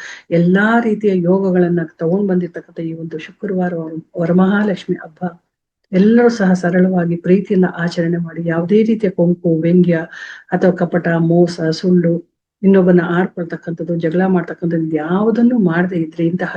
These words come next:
ಯೋಗಗಳ ಫಲವನ್ನ ಪಡಿಬೋದು. ಇನ್ನು ಪೂಜೆ ಮಾಡ್ಬೇಕಾದ್ರೂ ಸಹ ಒಂದು ಲಗ್ನ ಅನ್ನೋದು ತುಂಬಾ ವಿಶೇಷವಾಗಿರ್ತಕ್ಕಂಥದ್ದು, ಅಂದ್ರೆ ಸಮಯ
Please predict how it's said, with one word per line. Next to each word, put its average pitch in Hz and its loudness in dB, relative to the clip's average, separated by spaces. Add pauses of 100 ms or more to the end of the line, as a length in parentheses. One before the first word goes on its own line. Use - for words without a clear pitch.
(140)
ಯೋಗಗಳ 196 0
ಫಲವನ್ನ 180 0
ಪಡಿಬೋದು. 156 -8 (580)
ಇನ್ನು 233 4 (340)
ಪೂಜೆ 233 2
ಮಾಡ್ಬೇಕಾದ್ರೂ 180 0
ಸಹ 170 -4
ಒಂದು 175 2
ಲಗ್ನ 175 0
ಅನ್ನೋದು 185 2
ತುಂಬಾ 175 -2
ವಿಶೇಷವಾಗಿರ್ತಕ್ಕಂಥದ್ದು, 170 -2
ಅಂದ್ರೆ 208 -2
ಸಮಯ 190 -2